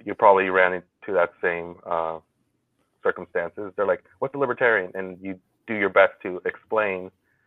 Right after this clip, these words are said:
And in my, um, public appearances, I would always do, um, like, "Hey, my name's Oscar. I'm the libertarian candidate. Uh, if you don't know what a libertarian is," and I just ran out over key issues. "Do you believe in economic prosperity?" "Yes."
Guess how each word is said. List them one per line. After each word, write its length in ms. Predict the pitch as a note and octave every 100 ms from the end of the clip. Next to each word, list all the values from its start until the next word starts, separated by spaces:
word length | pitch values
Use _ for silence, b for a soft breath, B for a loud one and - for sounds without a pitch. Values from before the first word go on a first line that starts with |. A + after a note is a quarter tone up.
| _ _ _ _
And 380 | G#2 G2+ F#2+ F#2 -
in 260 | G2+ G2
my, 420 | F#2+ F#2 F2+ F2+ F2
um, 360 | E2+ E2 E2+ _ _ -
public 260 | A2+ G2+
appearances, 520 | F#2 A#2 C#3+ C3+ G#2+
I 100 | F#2+
would 160 | F#2+ F#2+
always 280 | G2 F#2+ F#2 _
do, 360 | G#2 F#2+ F2+ F#2+ _ _ _ _ _ _
um, 420 | F#2 F2+ F2 E2+ E2+ _ _ _ _ _ _ -
like, 180 | F2 -
"Hey, 300 | B2 B2 A#2+
my 180 | G#2 F#2+
name's 180 | F2+
Oscar. 320 | F2+ G2+ - G#2+
I'm 80 |
the 60 | F#2+
libertarian 480 | F2+ F#2+ F#2 F2+ E2+
candidate. 680 | - A2 B2 B2 B2 A2+ -
Uh, 240 | F#2 F2+
if 100 | F2+
you 60 | F#2
don't 100 | G2+
know 100 | G2+
what 140 | F#2+ F2+
a 40 |
libertarian 500 | F#2 F#2 - A#2+ A#2+
is," 200 | A#2+ A#2 -
and 100 | F#2+
I 60 | F#2+
just 220 | G#2+ -
ran 220 | A2 G2+
out 180 | G2+ G2
over 280 | G#2+ G2 F#2+
key 220 | - -
issues. 320 | G#2 G2 F#2 E2
"Do 60 | G2+
you 60 | F#2
believe 360 | G#2 G2 G2+
in 240 | F#2+ F2+ F2+ -
economic 420 | - F2+ F2+ F2
prosperity?" 640 | - F#2 - A#2 B2+ B2+ B2+ _ _ _ -
"Yes." 200 | G2